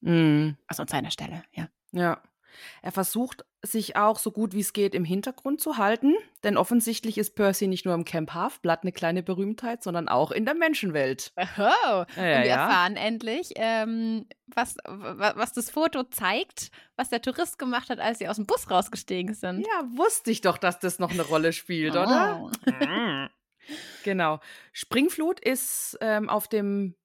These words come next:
Speaker 1: Bild allerdings nicht als Springflut zu sehen, sondern eher so als, ähm, was ist es, metallisches Glänzen. Und man könnte auch denken, er hat einen Baseballschläger oder einen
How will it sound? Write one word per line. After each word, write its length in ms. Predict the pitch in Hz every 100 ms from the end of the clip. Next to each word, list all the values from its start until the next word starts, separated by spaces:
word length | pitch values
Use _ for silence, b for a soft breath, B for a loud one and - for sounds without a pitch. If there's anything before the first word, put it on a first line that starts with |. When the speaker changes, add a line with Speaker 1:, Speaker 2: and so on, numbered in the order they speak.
| _
Speaker 1:
Bild 400 | - 220 294 359 -
allerdings 560 | 220 214 214 202 190 -
nicht 400 | 208 214 - -
als 300 | 185 - -
Springflut 720 | - - 214 254 269 262 -
zu 120 | 190
sehen, 380 | - 175 208 320
sondern 300 | 254 202 185
eher 240 | 170 196
so 140 | 196 180
als, 340 | 156 165 -
ähm, 600 | 143 160 156 156 160 131
was 340 | - - 180 180
ist 120 | 185
es, 100 | 170
metallisches 540 | 175 - 180 185 185
Glänzen. 520 | - 170 233 - 339 370 B B B B B
Und 80 | 220
man 140 | 220
könnte 280 | 214 208 214
auch 80 | 196
denken, 300 | 190 190 190
er 60 |
hat 100 | 185
einen 80 | 175
Baseballschläger 840 | 156 165 - 202 - 190 180 175 156
oder 260 | 165 160 151
einen 300 | 151 151